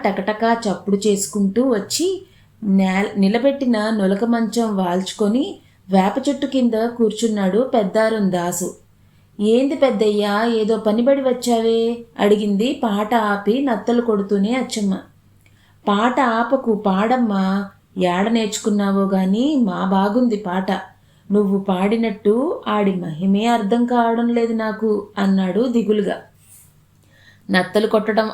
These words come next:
ఆపేసి, "ఏమైంది పెద్దయ్యా? ఎప్పుడు ఆడి పాడి అందర్నీ నవ్వించేటోడివి, ఇప్పుడేమైంది? పెద్దమ్మకు జ్వరం ఇంకా తగ్గలేదా ఏంది?" ఆరా తీసింది అచ్చమ్మ. "అది చెప్పడానికేనమ్మా వచ్చా.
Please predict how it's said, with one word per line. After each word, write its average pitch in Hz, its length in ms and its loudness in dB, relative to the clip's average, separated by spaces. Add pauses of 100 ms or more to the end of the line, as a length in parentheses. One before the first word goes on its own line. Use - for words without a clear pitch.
ఆపేసి, 208 800 0 (220)
"ఏమైంది 262 500 2
పెద్దయ్యా? 196 760 0 (140)
ఎప్పుడు 233 640 2
ఆడి 208 460 0
పాడి 196 400 2
అందర్నీ 226 540 0
నవ్వించేటోడివి, 240 1080 0 (300)
ఇప్పుడేమైంది? 294 1080 0 (420)
పెద్దమ్మకు 240 720 0
జ్వరం 240 340 2
ఇంకా 240 240 0
తగ్గలేదా 247 640 2
ఏంది?" 294 720 -2 (220)
ఆరా 214 300 2
తీసింది 202 540 0
అచ్చమ్మ. 220 440 -2 (500)
"అది 196 360 2
చెప్పడానికేనమ్మా 214 960 0
వచ్చా. 190 640 0